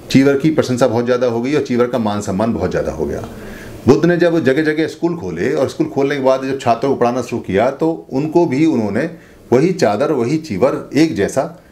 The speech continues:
टीचर के लिए और एक जैसा स्टूडेंट के लिए दिया। वो एक रंग में रखते थे, जो पेड़ की खाल थी उसमें वो रंगते थे। और चीवर की इतनी ज़्यादा इज्जत हो गई, चादर की इतनी ज़्यादा इज्जत हो गई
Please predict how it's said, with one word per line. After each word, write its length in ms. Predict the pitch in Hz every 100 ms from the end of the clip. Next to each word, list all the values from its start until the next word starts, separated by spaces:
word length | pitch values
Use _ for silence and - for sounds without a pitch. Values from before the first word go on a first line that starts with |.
| -
टीचर 300 | - 117 143
के 60 | 139
लिए 180 | 143 175
और 140 | 180
एक 160 | 143 131
जैसा 320 | 107 104 139
स्टूडेंट 360 | 131 120 110 104
के 60 | 98
लिए 140 | 117
दिया। 260 | - - - - - - - - - -
वो 100 | 120
एक 200 | 131 143
रंग 140 | 143 139
में 140 | 143
रखते 320 | 135 127 139
थे, 140 | 135 127
जो 160 | 110
पेड़ 200 | 110 113
की 120 | 110
खाल 280 | 120 107 104
थी 60 | 117
उसमें 240 | 104 104
वो 420 | 98 123 151 - - - - -
रंगते 320 | 107 92 71
थे। 160 | - - - - - - - - - -
और 200 | 170 170
चीवर 320 | 170 175 190
की 160 | 185 180
इतनी 340 | 190 160 185
ज़्यादा 260 | 147 135 156
इज्जत 280 | 131 147 147
हो 100 | 101
गई, 180 | 98 123
चादर 320 | 127 120 131
की 120 | 131
इतनी 120 | 151
ज़्यादा 220 | 131 120 123
इज्जत 240 | 110 127
हो 80 | 98
गई 300 | 82 85 139